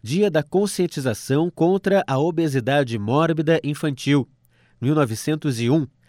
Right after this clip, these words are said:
nasceu o escritor José Lins do Rego. Mil novecentos e vinte e quatro, morreu o escritor tcheco Franz Kafka.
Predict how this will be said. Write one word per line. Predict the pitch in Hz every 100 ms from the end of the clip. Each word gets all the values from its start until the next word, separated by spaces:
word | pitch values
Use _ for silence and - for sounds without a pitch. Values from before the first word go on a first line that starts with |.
| _ _
nasceu | 107 - 151 143
o |
escritor | 147 143 117 101 147 147
José | 98 110 92 139 151
Lins | 135 170 123
do | 139
Rego. | 123 151 131 90 - _ _ _ _
Mil | 98
novecentos | 113 101 - 135 127 117
e |
vinte | 113 127 127
e |
quatro, | - 139 143 107 - _ _ _
morreu | 92 98 165
o | 165
escritor | - 127 123 120
tcheco | - 139 156 - 165
Franz | - 131 175 -
Kafka. | - 165 - 147